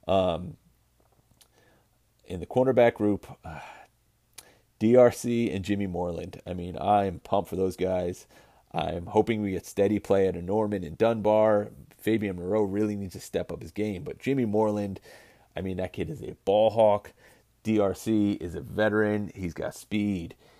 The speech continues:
He's got, uh, expectations to jump routes. I really think those two guys, uh, I'm excited to watch those two guys. And, uh, uh, Jimmy Moreland, uh, I get pumped just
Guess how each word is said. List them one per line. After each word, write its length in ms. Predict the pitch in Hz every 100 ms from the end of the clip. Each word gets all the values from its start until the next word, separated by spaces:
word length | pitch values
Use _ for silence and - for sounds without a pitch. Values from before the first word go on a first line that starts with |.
| _ _ _
He's 300 | _ 107 95
got, 320 | 90 90 85 - _ -
uh, 380 | 87 82 78 - _ _ _ _ - 50 - 62 -
expectations 880 | - - 113 98 - 110 - 95 -
to 120 | 87
jump 280 | 90 92 85
routes. 460 | 98 107 90 - _ - _ _ _ _ -
I 80 | 98
really 280 | 110 113
think 220 | 101 101 90
those 220 | 95 92
two 140 | 98
guys, 420 | 90 87 87 85
uh, 240 | - 78 50
I'm 180 | 104 110
excited 440 | 98 - 101 87
to 80 | 90
watch 200 | 85 85
those 200 | 82 80
two 100 | 85
guys. 400 | 85 82 87 90 -
And, 400 | 85 87 87 82
uh, 320 | 82 80 90 - - -
uh, 120 | -
Jimmy 280 | - 95 113
Moreland, 560 | 95 101 92 87 85 - -
uh, 160 | 90
I 120 | 82 107
get 180 | 110
pumped 380 | - 107 90 -
just 280 | - 92 -